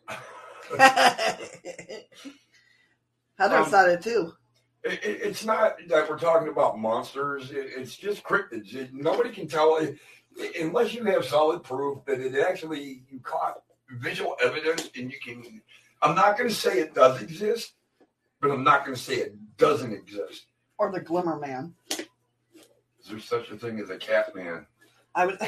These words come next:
Speaker 2: <laughs>
Speaker 1: Yeah, have you ever watched, uh, uh,
Speaker 2: Fairly
Speaker 1: uh,
Speaker 2: Odd Parents.
Speaker 1: Fairly Odd Parents. <laughs>
Speaker 2: An ass cat man. There you go.
Speaker 1: Well, I don't know. That would be funny. Have you ever watched Cat Dog?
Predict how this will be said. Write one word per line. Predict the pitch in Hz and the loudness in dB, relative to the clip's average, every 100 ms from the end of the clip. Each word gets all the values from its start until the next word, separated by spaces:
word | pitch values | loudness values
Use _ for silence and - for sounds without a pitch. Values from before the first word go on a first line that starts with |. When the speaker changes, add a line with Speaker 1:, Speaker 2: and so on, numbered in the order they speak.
| 185 | -8
Speaker 2:
<laughs> | - | -4
Speaker 1:
Yeah, | 175 196 170 | 6 12 12
have | 156 156 | 12 10
you | 170 | 6
ever | 170 - | 6 6
watched, | 170 165 - - | 8 8 6 2
uh, | 147 | 2
uh, | 139 123 127 123 120 - - | 4 2 6 6 6 2 2
Speaker 2:
Fairly | 226 214 214 | 8 10 12
Speaker 1:
uh, | 220 | 12
Speaker 2:
Odd | 226 226 | 12 6
Parents. | 202 190 | 0 2
Speaker 1:
Fairly | 180 180 170 | 4 4 6
Odd | 180 185 | 10 10
Parents. | 156 147 123 - - - _ _ - - - - | 10 2 -2 -6 -14 -18 _ _ -20 -18 -10 2
<laughs> | - - - - - - - - - - - - - - - - - - - - - - - - - - - - - - _ _ _ - - _ _ _ _ _ _ _ _ _ _ _ - | 4 8 8 8 8 8 8 6 6 4 4 4 4 4 2 -10 -10 -12 -12 -8 -8 -8 -8 -6 -6 -10 -12 -12 -14 -20 _ _ _ -20 -20 _ _ _ _ _ _ _ _ _ _ _ -8
Speaker 2:
An | 220 185 | -6 0
ass | 233 180 | 2 0
cat | - 165 - | 2 0 0
man. | 156 156 165 175 _ - - - | -2 -4 -6 -12 _ -14 -10 2
There | 175 | 4
you | 185 | 6
go. | 165 170 - - - _ _ _ _ | 6 4 4 -4 -20 _ _ _ _
Speaker 1:
Well, | 170 202 | 2 4
I | - 254 | 6 4
don't | 262 | 4
know. | 254 202 | 4 4
That | 214 | 2
would | 214 | 0
be | 208 | -2
funny. | 208 220 185 | 2 2 2
Have | 160 156 | -4 0
you | |
ever | 185 175 | 0 2
watched | 180 185 - | 6 6 4
Cat | 156 151 | 0 2
Dog? | 160 202 208 208 | 6 8 8 4